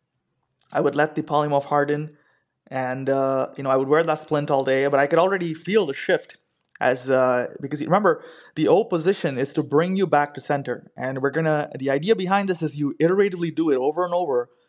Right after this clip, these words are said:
until your body actually goes back to symmetry, really. And, you know, in a, in a layman's term, that's what we're trying to do. So it could be as frequent as every day early on. And, uh, that was certainly,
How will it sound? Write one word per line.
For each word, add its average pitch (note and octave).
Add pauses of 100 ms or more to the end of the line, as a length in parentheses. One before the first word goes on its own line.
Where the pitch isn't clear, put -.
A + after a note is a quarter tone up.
(160)
until D#3+ (280)
your C#3
body C#3+ (100)
actually C#3 (180)
goes D3
back C#3+
to C#3
symmetry, G#2
really. C3+ (500)
And, C3
you C#3
know, C#3
in C#3+
a, C#3
in C#3
a C3+
layman's E3
term, E3
that's C#3
what D3
we're C#3
trying C#3
to C3+
do. C#3
So C3 (240)
it C#3+
could E3+
be G3+
as F#3+
frequent E3
as C#3
every D3
day D3+
early C3+
on. B2
And, A#2+
uh, B2
that C#3+
was E3
certainly, E3